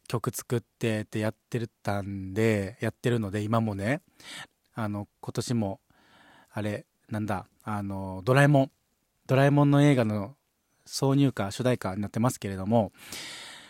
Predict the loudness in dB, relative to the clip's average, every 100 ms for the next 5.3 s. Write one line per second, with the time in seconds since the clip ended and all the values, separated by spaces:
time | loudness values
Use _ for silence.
0 | -20 _ -2 0 -2 -6 -16 _ _ _
1 | _ 4 4 6 6 4 2 0 -2 -2
2 | -2 0 0 -2 -6 _ _ -18 -18 _
3 | -6 0 2 4 2 2 2 2 4 4
4 | 4 0 0 2 2 0 -6 -8 -4 -2
5 | -4 -6